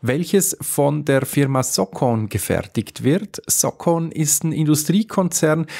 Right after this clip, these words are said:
der unter anderem schon länger, das ist ja vor Jahrzehnten, glaub ich, sogar schon, ähm, für Suzuki hat begonnen,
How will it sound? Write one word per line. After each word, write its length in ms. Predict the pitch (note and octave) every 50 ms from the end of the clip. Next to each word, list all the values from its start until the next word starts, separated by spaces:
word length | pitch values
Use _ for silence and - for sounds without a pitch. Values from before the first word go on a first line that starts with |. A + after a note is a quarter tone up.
| - - - -
der 120 | D#3+ D#3
unter 260 | - F3 F3 - E3 D3+
anderem 320 | D#3 E3+ E3+ E3+ E3 E3
schon 300 | D3 - D#3+ D#3+ D#3 - -
länger, 560 | - A#2+ B2+ C3+ D#3+ F#3+ F3+ E3 F#3 G#3+ A3+ - - - _ _ _ _ _ -
das 120 | C#3 B2
ist 60 | -
ja 60 | - - _
vor 240 | - - - - -
Jahrzehnten, 720 | - D3+ D3 - - - - D3 F3+ F3+ - - F3 D#3
glaub 240 | D#3+ D3+ C#3+ C#3 D3
ich, 100 | C#3+ -
sogar 340 | - D3 C#3+ C#3 A#2 B2+ B2
schon, 360 | - - C3+ C3+ C3+ C#3 -
ähm, 420 | - B2+ C3 C3+ C#3 C#3 - - C3+
für 280 | - - - D#3+ C#3
Suzuki 560 | - - E3+ D3+ - - A#3+ A#3 - - F#3+
hat 280 | B2+ A2 A#2+ B2 - -
begonnen, 540 | - A#2+ - A#2+ G#2+ G#2+ G#2 G#2+ G#2+ G#2+